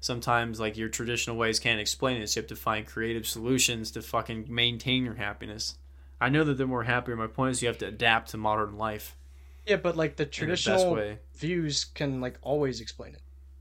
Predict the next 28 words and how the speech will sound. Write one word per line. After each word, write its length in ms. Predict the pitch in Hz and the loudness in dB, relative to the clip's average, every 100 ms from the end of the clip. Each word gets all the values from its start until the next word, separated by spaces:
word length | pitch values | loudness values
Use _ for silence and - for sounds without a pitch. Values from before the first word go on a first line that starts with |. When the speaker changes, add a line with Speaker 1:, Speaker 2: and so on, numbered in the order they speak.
| - - - | -20 -20 -8
Speaker 2:
And 80 | 143 | -4
they 60 | 143 | 0
can 160 | 143 | 0
always 440 | 139 156 156 139 - | 4 4 4 2 -2
provide 600 | - 143 139 139 139 131 | -4 -4 0 2 2 0
some 240 | - 139 | -2 -2
sort 200 | 139 127 | -2 -4
of 60 | 131 | -2
answer, 160 | 151 | -2
'cause 100 | 147 | 2
that's 160 | 170 196 | 2 2
what 100 | 208 | 2
it 60 | 156 | 2
is. 140 | 151 | 0
Tradition's 440 | - 196 220 247 | 0 0 0 0
an 100 | 165 123 | -2 -2
answer. 420 | 165 208 - 110 | -2 -2 -4 -6
It's 180 | 110 - | -6 0
not 200 | 190 202 | 0 0
just, 180 | 175 185 | -2 -2
like, 120 | 170 | -2
an 100 | 135 | -4
arbitrary 580 | 135 156 160 - 156 151 | 0 0 0 0 2 2
set 240 | 131 147 143 | 2 0 0
of 220 | 110 110 | -2 -4
rules 520 | 139 143 117 120 - - - - - | -2 0 -2 -6 -10 -12 -20 -20 -12
or 80 | 135 | -8
conventions. 880 | 135 113 120 156 - 104 110 - | -8 -4 -2 -2 -4 -8 -8 -8